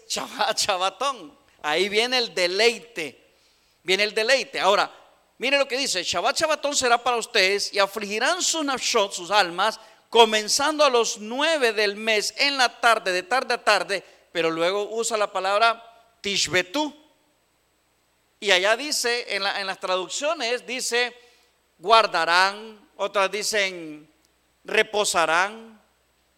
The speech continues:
Pero no es eso, porque la palabra Tishbetú no viene de la palabra Shabbat, aunque se parecen y aunque tienen las mismas letras, pero son las letras, o viene de la raíz Teshuvah,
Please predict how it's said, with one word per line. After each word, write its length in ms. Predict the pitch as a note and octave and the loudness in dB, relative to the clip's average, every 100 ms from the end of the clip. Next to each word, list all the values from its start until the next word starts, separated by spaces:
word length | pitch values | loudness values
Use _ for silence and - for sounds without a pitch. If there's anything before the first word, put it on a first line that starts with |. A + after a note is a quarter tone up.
| _ _ _ _ _ _ _ _ _ _ _ | _ _ _ _ _ _ _ _ _ _ _
Pero 240 | G3 F#3 | -2 -2
no 160 | F#3+ G3+ | 0 0
es 140 | G3 | 0
eso, 320 | B3+ - F#3 | -2 -4 -8
porque 220 | F3 D#3+ | -10 -4
la 120 | F#3+ F#3 | -4 -2
palabra 420 | F3+ G3 B3+ B3+ | -2 0 -2 -4
Tishbetú 840 | A#3+ - F3 F#3 - D#4 A#3 A#3 - - | -6 -6 -4 -4 0 0 0 -2 -12 -18
no 260 | F3+ G3 | -4 -4
viene 300 | F#3 B3 C#4+ | -2 -2 0
de 80 | B3 | 0
la 140 | G#3 G3+ | 0 0
palabra 260 | G3+ A3 | 4 4
Shabbat, 400 | A#3 G#3 F#3+ A3+ - | 4 0 0 -2 0
aunque 400 | G#3+ G3+ G3 G3 | 0 0 -4 -8
se 160 | F#3+ | -8
parecen 580 | F3+ D#3+ F3+ D4+ - A3+ | -4 -4 0 -2 -2 -4
y 60 | G3 | -6
aunque 200 | F#3 F3 | -6 -8
tienen 240 | G#3 A#3 | -8 -6
las 100 | B3+ | -6
mismas 220 | B3 B3 | -2 0
letras, 460 | B3 B3 G3+ G#3 G#3 - - _ | 2 0 2 0 0 -12 -20 _
pero 300 | - G#3 F#3 | 0 2 2
son 420 | F3+ - A3+ B3+ C4+ | -2 -2 -2 0 0
las 160 | G#3 | 0
letras, 760 | G3 G#3+ A#3+ A#3+ - F#3 G3+ - - | 0 2 2 0 0 2 2 -4 -2
o 180 | F3 F3 | 2 2
viene 400 | D3+ F#3+ B3 C4+ | 0 -2 0 0
de 80 | A#3+ | 2
la 120 | G#3 | 2
raíz 840 | F#3+ F3+ F3+ G#3 A3+ B3+ - - _ _ _ _ | 4 4 4 2 -2 -2 -4 -6 _ _ _ _
Teshuvah, 680 | - G3 - A3 A3+ C4+ C4 | 0 0 2 -2 -2 -2 -4